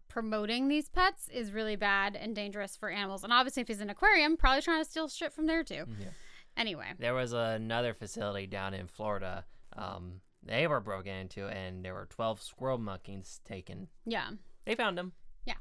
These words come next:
Speaker 2: And he was arrested.
Speaker 1: Yeah. So it's crazy that they do that 'cause obviously it's bad for the
Speaker 2: Yeah.
Speaker 1: animals. And they were also talking about how stressful it'd be for the animal if a guy comes into your, you know, in your home and is, like, trying to get you and everything.
Speaker 2: Mm-hmm.
Speaker 1: So it'd be stressful and all of that. So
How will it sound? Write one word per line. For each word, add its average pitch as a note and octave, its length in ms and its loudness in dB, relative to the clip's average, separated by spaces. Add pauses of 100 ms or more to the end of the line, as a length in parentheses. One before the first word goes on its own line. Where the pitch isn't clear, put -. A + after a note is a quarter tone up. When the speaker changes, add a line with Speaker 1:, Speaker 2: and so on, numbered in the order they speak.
(140)
Speaker 2:
And G#2+ 340 -6
he B2+ 80 -8
was A#2+ 120 -8
arrested. A2 400 -8 (200)
Speaker 1:
Yeah. C#4+ 140 -2 (560)
So B3 280 4
it's - 220 -4
crazy D#4+ 380 4
that F#3 100 -6
they A3 120 -4
do B3 180 -4
that F#3 280 0
'cause A#3+ 120 -6
obviously B3 320 2
it's G#3 80 -12
bad A3 280 4
for G#3+ 100 -8
the G3+ 100 -8
Speaker 2:
Yeah. A3+ 100 0
Speaker 1:
animals. G3+ 240 -2
And A3+ 100 -2
they B3+ 80 4
were B3 60 6
also A#3 180 4
talking A#3 180 0
about G#3 120 0
how G#3 120 0
stressful G#3+ 360 -2
it'd G3+ 80 -8
be A3 120 -4
for A3 120 -10
the G3+ 120 -6
animal G3 240 -4
if - 100 -12
a - 20 -12
guy F#3 180 -2
comes G#3 300 -4
into G3+ 200 -8
your, F3+ 240 -6
you G3 120 -8
know, E3+ 300 -6
in G3+ 80 -10
your F#3+ 120 -6
home G3 320 -4
and F3+ 100 -8
is, F#3+ 120 -10
like, E3 140 -6
trying - 180 -6
to F3 60 -8
get G3+ 300 -2
you G3+ 100 -8
and G3 100 -10
everything. - 320 -4
Speaker 2:
Mm-hmm. A3 100 -4
Speaker 1:
So G2+ 60 -6
it'd F#3+ 80 -8
be A3 80 -6
stressful D4 500 0
and A3+ 120 -2
all G3+ 140 -2
of F#3 60 -6
that. E3+ 220 0
So F3 240 -8